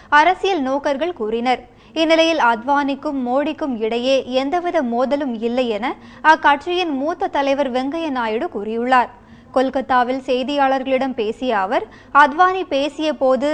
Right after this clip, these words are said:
யார் பெயரையும் குறிப்பிடாமல் தான் கருத்து தெரிவித்ததாகவும், அதனால்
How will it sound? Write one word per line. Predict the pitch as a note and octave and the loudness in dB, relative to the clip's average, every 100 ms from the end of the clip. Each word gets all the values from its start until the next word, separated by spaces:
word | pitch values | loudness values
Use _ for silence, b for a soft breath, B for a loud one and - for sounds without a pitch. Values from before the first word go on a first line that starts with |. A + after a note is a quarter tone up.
| D4 B3 | -2 2
யார் | B3 C#4+ F4 | 4 4 0
பெயரையும் | D#4 C#4+ D4 D4 C#4+ | -2 0 0 -2 -4
குறிப்பிடாமல் | C4 C4+ D4 D4 C#4+ C#4 | -2 -2 0 2 2 2
தான் | C4 C4+ C4+ | 2 0 2
கருத்து | B3 B3 C4+ | 0 0 -4
தெரிவித்ததாகவும், | C4 A3+ G#3+ A3 G3+ G3+ G#3 C#4+ G#4+ B B B | -6 -6 -4 -4 -2 -2 -2 -6 -8 B B B
அதனால் | D4+ E4 E4 E4 | 4 4 2 2